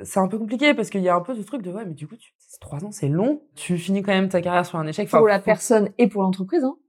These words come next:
Speaker 1: Pour la
Speaker 2: Et pour
Speaker 1: personne,
Speaker 2: les
Speaker 1: pour
Speaker 2: collègues
Speaker 1: l'entreprise,
Speaker 2: aussi,
Speaker 1: pour
Speaker 2: hein.
Speaker 1: les collègues, parce que pour les collègues, c'est hyper difficile aussi d'avoir
Speaker 2: Ouais.
Speaker 1: quelqu'un co-, comme ça dans son équipe. En même temps, enfin, moi, je, je trouve que, en fait, c'est pas le plus généreux à faire non plus, que de
Speaker 2: Non.
Speaker 1: laisser une personne en échec pendant trois ans. On en a pas mal discuté parce que je me disais, mais comment tu peux faire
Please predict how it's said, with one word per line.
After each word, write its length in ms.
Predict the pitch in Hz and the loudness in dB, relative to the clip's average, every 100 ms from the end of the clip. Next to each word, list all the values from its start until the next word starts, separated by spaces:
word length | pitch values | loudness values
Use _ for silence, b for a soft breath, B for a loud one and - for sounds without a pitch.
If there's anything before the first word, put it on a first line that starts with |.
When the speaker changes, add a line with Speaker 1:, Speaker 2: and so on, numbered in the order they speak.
| _ | _
Speaker 1:
Pour 120 | 214 | 4
la 60 | 180 | 6
Speaker 2:
Et 40 | |
pour 80 | 170 | 8
Speaker 1:
personne, 220 | 202 285 302 | 6 8 6
Speaker 2:
les 80 | 202 | 8
Speaker 1:
pour 80 | |
Speaker 2:
collègues 180 | 240 339 | 6 8
Speaker 1:
l'entreprise, 340 | 233 226 294 233 | 8 10 10 8
Speaker 2:
aussi, 80 | |
Speaker 1:
pour 100 | 220 | 8
Speaker 2:
hein. 40 | 214 | 6
Speaker 1:
les 100 | 190 | 4
collègues, 320 | 233 285 302 | 6 6 6
parce 140 | 196 180 | 0 -2
que 80 | |
pour 160 | 165 175 | -4 -4
les 80 | 170 | -4
collègues, 220 | 185 180 | -2 -2
c'est 160 | 180 156 | -4 -8
hyper 180 | 156 | -8
difficile 440 | 147 156 254 359 269 | -12 -10 -4 0 0
aussi 180 | 214 185 | 0 0
d'avoir 200 | 170 170 | 4 4
Speaker 2:
Ouais. 60 | |
Speaker 1:
quelqu'un 200 | 170 165 | 2 -4
co-, 100 | 165 165 - | -10 -12 -12
comme 140 | 165 | -10
ça 120 | 160 170 | -4 -4
dans 120 | 160 | -4
son 160 | - | -8
équipe. 240 | 165 247 311 _ - | -6 -6 -8 _ 2
En 100 | 220 | 6
même 180 | 220 226 | 6 6
temps, 140 | 247 247 | 4 4
enfin, 200 | - 180 | 2 0
moi, 140 | 185 | 2
je, 140 | 175 170 | 0 -4
je 140 | - | -8
trouve 200 | - 208 | -6 -6
que, 180 | 190 175 | -2 -2
en 120 | 165 | 0
fait, 180 | 180 196 | -2 -2
c'est 140 | - | -2
pas 180 | 170 190 | 4 4
le 80 | 185 | 4
plus 200 | - 185 | 0 -2
généreux 360 | 175 185 190 196 | 0 0 0 -2
à 100 | 190 | -2
faire 200 | 262 269 | -2 -2
non 100 | 226 | -4
plus, 220 | 262 302 _ | -6 -8 _
que 80 | 208 | -2
de 60 | |
Speaker 2:
Non. 60 | 185 | 0
Speaker 1:
laisser 100 | 185 | 0
une 80 | 180 | 0
personne 320 | 180 196 185 | 0 0 -2
en 80 | 180 | -2
échec 260 | 180 196 | -4 -6
pendant 200 | 196 175 | -6 -8
trois 260 | 170 - 185 | -4 0 0
ans. 120 | 277 _ - | -2 _ -8
On 120 | 185 | -2
en 100 | 175 | 0
a 100 | 170 | 2
pas 100 | 208 | 2
mal 100 | 220 | 2
discuté 380 | 202 - 233 269 | 0 -2 2 2
parce 120 | 190 | 0
que 100 | 180 | -4
je 40 | 170 | -4
me 100 | 175 | -4
disais, 180 | 190 240 | -4 -4
mais 140 | 190 | -6
comment 220 | - 214 | -6 -8
tu 100 | 226 | -8
peux 140 | - 180 | -10 -4
faire 380 | 208 214 214 | 2 2 0